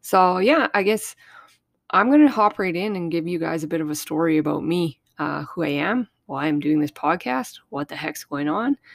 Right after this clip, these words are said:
and, yeah, we'll go from there. So, uh, yeah,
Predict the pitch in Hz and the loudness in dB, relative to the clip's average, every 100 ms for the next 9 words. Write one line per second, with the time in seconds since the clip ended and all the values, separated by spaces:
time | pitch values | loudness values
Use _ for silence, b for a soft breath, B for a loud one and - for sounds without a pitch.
0 | B B _ 156 151 151 147 147 147 147 | B B _ -2 0 0 0 -2 -2 0
1 | 143 170 233 151 151 160 156 156 220 160 | 0 0 0 0 -2 -2 0 2 2 -2
2 | - - 165 156 156 147 - 160 156 156 | -4 0 2 4 4 2 0 -2 0 0
3 | 156 220 | -2 -2